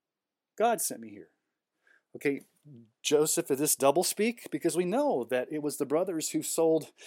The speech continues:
you into slavery, and if they hadn't sold you into slavery, you wouldn't have ended up in Egypt. Yes, they acted freely to do what they wanted to do, but behind it all, it was God's sovereign purpose to send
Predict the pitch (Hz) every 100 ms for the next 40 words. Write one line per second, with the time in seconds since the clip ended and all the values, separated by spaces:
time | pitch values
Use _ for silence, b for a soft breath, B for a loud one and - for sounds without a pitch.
0 | B 156 175 165 - 165 208 170 156 170
1 | 165 165 180 170 180 170 170 165 - 185
2 | 202 175 170 170 180 170 151 - 190 190
3 | 208 190 202 202 127 - _ _ _ _
4 | _ _ _ _ _ _ 110 104 110 -
5 | - - - - _ 110 127 127 120 -
6 | 117 - 117 110 113 160 - _ _ -
7 | 135 113 120 117 120 117 110 110 123 -
8 | 165 104 95 110 - b b - 120 120
9 | - 165 202 190 117 110 104 104 110 -
10 | _ _ - 127 127 117 123 131 139 147
11 | 143 - _ - 131 117 110 117 - -
12 | 165 - 101 - - - _ _ - 120
13 | - 127 123 120